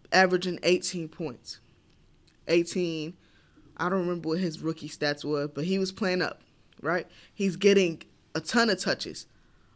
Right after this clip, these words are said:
Um, and I'm not saying in this instan-, instance that Kuzma was playing for himself, but he was able to do that because who else was gonna do it? Nobody else on the team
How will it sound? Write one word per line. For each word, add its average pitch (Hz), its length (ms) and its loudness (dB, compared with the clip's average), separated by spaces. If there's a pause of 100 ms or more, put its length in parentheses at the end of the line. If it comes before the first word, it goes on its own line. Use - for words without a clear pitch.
(100)
Um, 156 380 -4 (200)
and 185 140 2
I'm 175 160 0
not 190 240 2
saying 196 320 0
in 175 100 0
this 180 200 0
instan-, 175 420 -4 (100)
instance 175 540 -4
that 143 260 -2
Kuzma 180 320 -2
was 156 100 -4
playing 147 220 -4
for 147 120 -8
himself, 160 500 -4 (160)
but 170 160 6
he 202 120 2
was 196 160 -2 (100)
able 190 280 6
to 185 140 0
do 202 340 0
that 139 300 2
because 160 300 -2
who 190 200 2
else - 160 2
was 165 80 -10
gonna 127 220 -10
do 73 160 -12
it? 76 60 -8
Nobody 165 420 0
else 175 200 -2 (100)
on 160 100 -2
the 156 80 -4
team 180 460 -4